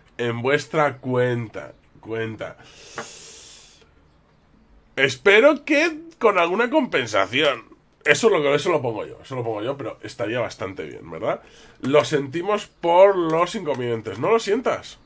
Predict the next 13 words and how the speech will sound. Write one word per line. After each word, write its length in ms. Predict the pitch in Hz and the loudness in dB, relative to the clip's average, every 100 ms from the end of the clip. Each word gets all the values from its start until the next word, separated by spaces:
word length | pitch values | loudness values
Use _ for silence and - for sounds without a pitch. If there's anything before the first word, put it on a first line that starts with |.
| - | -10
compénsanos 920 | 92 95 170 208 208 107 143 240 - _ _ | -10 -6 -4 -4 -4 -4 -4 -6 -12 _ _
con 120 | 147 175 | -2 -2
una 180 | 247 | -2
caja 300 | 120 104 107 | -4 -8 -8
extra 380 | 123 - 190 120 _ _ _ | -8 -8 -10 -10 _ _ _
y 100 | 117 | -12
punto. 520 | 120 147 226 - 104 - _ _ _ | -6 -4 -4 -4 -6 -10 _ _ _
Bueno, 320 | 117 214 220 - _ _ _ _ _ _ _ | 0 0 0 -8 _ _ _ _ _ _ _
esperemos 680 | 123 123 127 139 165 214 220 - - | -12 -6 -4 -2 -4 -6 -8 -20 -10
que 140 | 139 | -8
sea 220 | 127 165 | -4 -4
así, 240 | 185 269 - _ _ _ _ _ | -4 -10 -14 _ _ _ _ _
pero 380 | 131 117 104 | -4 -2 -4